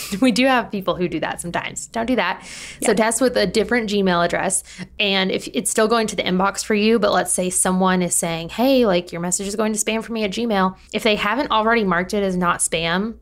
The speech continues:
Speaker 1: or moved it to the inbox, ask them to screenshot what the message looks like in their spam folder, and you can get that banner message. And that's really what I think, is the biggest clue to what Gmail is thinking. It's kind of the little insight they give you into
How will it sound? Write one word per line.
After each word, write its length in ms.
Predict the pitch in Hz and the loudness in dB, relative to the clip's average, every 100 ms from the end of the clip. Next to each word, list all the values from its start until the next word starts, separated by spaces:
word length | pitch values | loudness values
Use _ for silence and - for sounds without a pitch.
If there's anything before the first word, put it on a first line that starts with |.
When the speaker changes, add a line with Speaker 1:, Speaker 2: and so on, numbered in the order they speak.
| - | -2
Speaker 1:
or 100 | 180 | 0
moved 220 | 180 180 | 0 -2
it 60 | 196 | -4
to 60 | |
the 80 | 185 | -4
inbox, 460 | 175 202 240 - - - - - - | 0 0 0 -2 -6 -12 -20 -10 -4
ask 240 | 185 - | -2 0
them 140 | 277 | 2
to 80 | 262 | 2
screenshot 760 | 254 - 220 190 190 - 151 - | 2 -2 0 0 0 0 -2 -2
what 160 | 190 196 | -6 -2
the 80 | |
message 380 | 185 175 - 185 | -2 0 -2 -2
looks 280 | 185 175 - | -2 -2 -2
like 160 | 185 185 | -2 -2
in 80 | |
their 100 | 160 | -4
spam 320 | 165 - 247 247 | -4 0 0 4
folder, 440 | 247 240 240 240 - - - - - | 4 4 2 -2 -18 -20 -20 -20 -6
and 480 | 190 185 175 175 180 | 0 2 2 0 -2
you 180 | 190 196 | -4 -6
can 200 | 214 196 | -2 0
get 160 | 180 170 | 0 -2
that 300 | - 190 - | -6 -6 -2
banner 360 | 175 170 160 | 0 0 -2
message. 480 | 160 160 - 170 - | -2 -4 -4 -4 -6
And 160 | 196 185 | -2 0
that's 300 | 233 - 196 | 0 -2 0
really 380 | 190 190 180 170 | 4 4 4 2
what 320 | 165 - - _ - - | -2 -2 -16 _ -10 -6
I 60 | |
think, 180 | 185 185 | -2 0
is 140 | 180 185 | 0 0
the 80 | |
biggest 320 | 175 160 156 - | 0 -2 -4 -6
clue 480 | - 196 165 160 | 0 2 2 0
to 160 | 165 185 | 0 0
what 240 | 175 - | 0 0
Gmail 400 | 190 180 165 160 | -2 -2 -2 -2
is 120 | 160 - | -2 -2
thinking. 460 | 185 156 165 - | -2 -4 -10 -14
It's 160 | - - | -12 -6
kind 220 | 208 196 | -2 0
of 100 | 185 | 0
the 140 | 180 | 2
little 280 | 180 269 294 | 4 4 4
insight 520 | 240 220 - 165 170 | 2 0 0 0 0
they 100 | 185 | -2
give 220 | 175 170 170 | 0 -2 -2
you 160 | 151 | -4
into 520 | 170 170 - 165 156 | -4 -6 -2 -2 -2